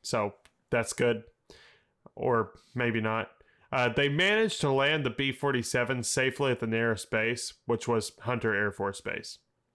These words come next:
Between February sixth and April sixteenth, nineteen fifty-eight,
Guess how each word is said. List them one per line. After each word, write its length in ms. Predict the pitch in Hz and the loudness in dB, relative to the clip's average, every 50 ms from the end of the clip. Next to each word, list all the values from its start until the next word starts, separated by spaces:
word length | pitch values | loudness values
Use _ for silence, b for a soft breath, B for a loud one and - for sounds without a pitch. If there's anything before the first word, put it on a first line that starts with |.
| _ _ _ - | _ _ _ -4
Between 460 | 143 135 - - 165 190 214 220 202 | -4 -4 -2 0 0 2 4 2 2
February 640 | 165 - - 170 170 160 185 196 196 196 185 170 147 | 0 -2 -2 -2 0 2 2 2 2 2 2 2 0
sixth 540 | 123 - - - 151 156 - - - - - - | -2 -2 -2 0 0 0 -2 -4 -8 -12 -8 -4
and 120 | 135 127 120 98 | -4 -4 -2 0
April 340 | 117 131 135 - 156 147 135 | 0 -2 0 0 0 0 0
sixteenth, 640 | - - - 139 - - - 143 139 139 120 - - - | 0 0 -2 -2 -2 -2 -2 -2 -2 -2 -4 -8 -10 -6
nineteen 480 | 120 117 113 135 120 - 135 135 123 | -2 -2 0 -2 -2 -2 -2 -2 -2
fifty-eight, 720 | 117 - 135 123 - - 117 110 107 110 120 120 - - | 0 0 -2 -2 -2 -2 0 0 2 0 0 -2 -4 -8